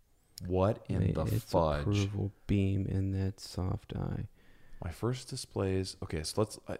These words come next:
Speaker 1: okay, jeezy cow. My first
Speaker 2: I like
Speaker 1: displays
Speaker 2: crown.
Speaker 1: wealth and pomp of kings.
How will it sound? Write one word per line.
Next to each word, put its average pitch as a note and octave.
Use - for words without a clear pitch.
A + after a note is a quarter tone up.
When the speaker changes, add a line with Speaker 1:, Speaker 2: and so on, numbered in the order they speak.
Speaker 1:
okay, D2
jeezy E2+
cow. D#2
My -
first F#2
Speaker 2:
I -
like D#3+
Speaker 1:
displays -
Speaker 2:
crown. G#2
Speaker 1:
wealth E2+
and -
pomp E2
of -
kings. D#2+